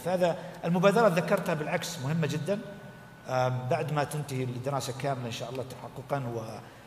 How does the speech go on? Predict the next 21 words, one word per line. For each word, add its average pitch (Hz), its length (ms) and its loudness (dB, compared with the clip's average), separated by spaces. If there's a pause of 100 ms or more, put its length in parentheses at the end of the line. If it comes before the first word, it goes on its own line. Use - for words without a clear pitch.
(180)
والآن 147 260 -2
في 147 200 -2
بعض 127 240 0
المصادر 127 480 -2
ننتظر 127 380 -4 (100)
يعني 110 380 -10
وصولها، 139 460 -4 (680)
وفي 120 280 -8
أرشيفات 123 440 -4
معينة 120 400 -4
إن - 40 -6
شاء 123 160 -4
الله - 100 -12
تدعم 113 340 -6 (400)
ال-، 104 440 -14
الأدلة 123 380 -4
نهائيًا، 123 460 -4 (480)
ويكون 175 520 2 (260)
ثابتًا 165 600 -2
وللأجيال 143 580 -2
قادمًا، 135 420 -2